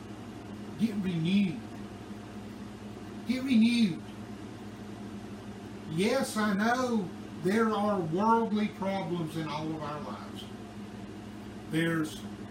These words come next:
there, there's physical problems, sickness and the like, and the fi-, financial problems that come from all of this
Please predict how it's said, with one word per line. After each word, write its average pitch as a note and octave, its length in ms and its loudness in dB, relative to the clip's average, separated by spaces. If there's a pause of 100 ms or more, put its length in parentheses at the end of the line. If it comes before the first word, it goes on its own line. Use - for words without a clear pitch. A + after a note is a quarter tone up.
(540)
there, D#3+ 200 0
there's E3 340 0
physical A3 520 2
problems, A#3 640 4
sickness A3+ 800 -2
and F3 160 -2
the F3+ 40 0
like, A3+ 440 2
and E3+ 120 0
the D#3 100 -2
fi-, F#3+ 380 -2
financial G#3 600 0
problems A3 640 2
that F#3 180 -8
come A3+ 240 4
from G#3 200 0
all A3+ 220 2
of G3+ 100 0
this A3+ 280 0